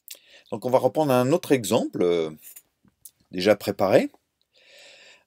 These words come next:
euh, dans lequel, euh, j'ai, euh, créé un certain nombre de classes, euh, qui correspondent à des instruments de mesure. Alors, euh, j'ai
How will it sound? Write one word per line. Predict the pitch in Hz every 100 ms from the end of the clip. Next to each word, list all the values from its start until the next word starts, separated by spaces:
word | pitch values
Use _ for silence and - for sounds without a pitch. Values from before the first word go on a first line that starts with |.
| -
euh, | 110 110
dans | 104 123
lequel, | 123 120 147 143 135 120
euh, | 113 110 110 107
j'ai, | 92 87 101 104 104
euh, | 90 85 82 82 76 - - _ _ -
créé | - 90 95 107
un | 101
certain | - -
nombre | 95 90
de | 80
classes, | 78 - 151 202 - - _ _ _ _ _ _ _ _ _ _ _ _ _ _ _ - _ _ -
euh, | 92
qui | 95 - 107
correspondent | 104 101 104 - - 101 113 120 -
à | 95 98 110
des | 98 92 101
instruments | 101 - 95
de | 101
mesure. | 101 90 82 85 - _ _ _ _ _ _ _ _ _ -
Alors, | 78 82 95 85
euh, | 87 90 92
j'ai | 87 87 95 95 98